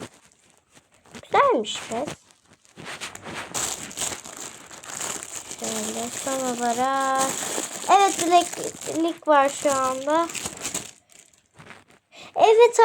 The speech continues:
arkadaşlar, istediğim çıktı. Arya'da vardı bu.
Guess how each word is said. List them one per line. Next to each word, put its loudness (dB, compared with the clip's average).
arkadaşlar, 4
istediğim 2
çıktı. -4
Arya'da 8
vardı 8
bu. 8